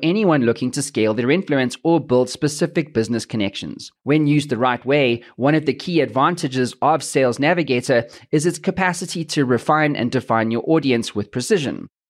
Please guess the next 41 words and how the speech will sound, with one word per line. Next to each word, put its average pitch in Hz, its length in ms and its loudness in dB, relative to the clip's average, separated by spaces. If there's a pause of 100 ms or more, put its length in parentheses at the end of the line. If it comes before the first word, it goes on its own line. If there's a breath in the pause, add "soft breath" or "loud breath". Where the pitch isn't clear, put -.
(300)
Once 147 300 0
you 151 80 2
have 135 200 0
your 120 160 2
audience 131 380 2
defined, 143 540 0 (240 loud breath)
you 135 160 -4
then 170 260 0
feed 170 400 -4
Connected 139 500 -2
Reach 208 440 -4 (160)
with 151 200 0
your 185 120 2
Sales 147 500 0
Navigator 113 540 0
search 214 400 0
U 127 160 2
R 98 160 4
L, 101 260 0 (320 soft breath)
set 185 280 0
up 175 160 0
your 127 80 2
sequencing, 147 760 -2
I'll 90 100 -6
show - 180 -2
you 98 220 0
exactly 117 460 -2
the 101 80 -4
messaging 104 480 -4
I 90 60 -6
use 104 240 0
shortly, 143 480 0 (240 loud breath)
and 151 180 0
then 190 280 2
let 151 220 2
it 147 140 -2
run 120 260 0
on 110 140 -4
autopilot. 104 800 -4 (160)
But 147 240 -2
first, 120 340 0